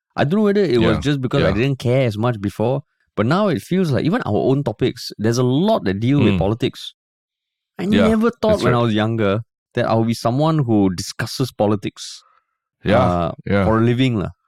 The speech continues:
Speaker 2: Yeah, it's, uh, no, I, I, yeah, it's, it's a big shock to me as well that how interested, uh, uh, m-,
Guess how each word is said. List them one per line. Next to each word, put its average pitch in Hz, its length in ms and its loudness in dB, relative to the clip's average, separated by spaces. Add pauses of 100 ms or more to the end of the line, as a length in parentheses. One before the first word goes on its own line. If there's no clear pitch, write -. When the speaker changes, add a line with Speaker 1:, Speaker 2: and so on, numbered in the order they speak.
(520)
Speaker 2:
Yeah, 92 300 0 (240)
it's, 90 240 -6
uh, 85 400 0
no, 143 100 0
I, 156 220 0 (180)
I, 123 120 -6
yeah, 139 340 0
it's, - 380 -8 (160)
it's 110 160 -6
a 107 200 2
big 110 220 -4
shock - 220 -4 (100)
to 95 80 -2
me 98 140 0
as 85 120 -4
well 87 160 0
that 78 160 -6 (460)
how 104 300 2
interested, 101 580 -4 (160)
uh, 78 380 -6 (640)
uh, - 80 -10 (220)
m-, 87 100 -6